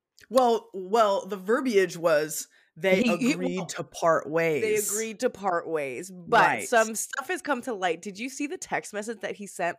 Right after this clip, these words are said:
Speaker 2: on the day of, okay, first of all, I wanna read this for the viewers because it's first insane how long it is. The man wrote a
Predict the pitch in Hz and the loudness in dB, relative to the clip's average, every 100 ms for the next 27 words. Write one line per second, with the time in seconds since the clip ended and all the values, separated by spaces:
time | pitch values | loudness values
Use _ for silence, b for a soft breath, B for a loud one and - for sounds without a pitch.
0 | - 147 165 165 147 143 143 143 143 b | -6 -6 -4 -4 -4 -4 -4 -4 -6 b
1 | b b b b 196 190 127 - 240 214 | b b b b -6 -4 -4 -2 -4 -2
2 | 175 151 214 240 185 175 170 - 170 156 | -2 0 0 -2 -4 -6 -8 -8 -8 -8
3 | 143 135 135 156 147 143 135 185 - - | -6 -6 -6 -10 -8 -8 -6 -10 -10 -16
4 | - 240 262 - 233 226 330 349 262 190 | -12 -8 -8 2 2 2 2 4 4 0
5 | 156 _ _ _ _ _ - 233 170 147 | -6 _ _ _ _ _ -2 0 0 -2
6 | 190 175 139 113 107 139 190 214 262 254 | -4 -4 -8 -12 -14 -10 -6 -2 -2 0
7 | 233 | 0